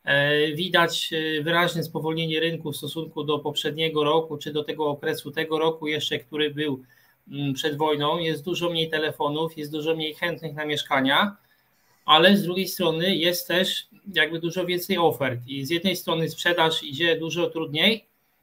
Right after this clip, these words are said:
ale pozyskiwanie okazji nowych już idzie dużo łatwiej, więc jakby więcej energii, czasu trzeba,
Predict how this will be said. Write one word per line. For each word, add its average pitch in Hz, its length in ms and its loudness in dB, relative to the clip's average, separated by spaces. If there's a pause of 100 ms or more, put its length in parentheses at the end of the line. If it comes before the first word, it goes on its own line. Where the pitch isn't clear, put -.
(160)
ale 170 240 4
pozyskiwanie 180 680 2
okazji 175 400 2
nowych 175 540 2
już 175 200 -6
idzie 190 200 2
dużo 202 240 2
łatwiej, 123 460 4 (260)
więc 160 380 -2
jakby 165 300 0
więcej 180 320 0
energii, 175 340 0
czasu 180 340 0
trzeba, 165 460 2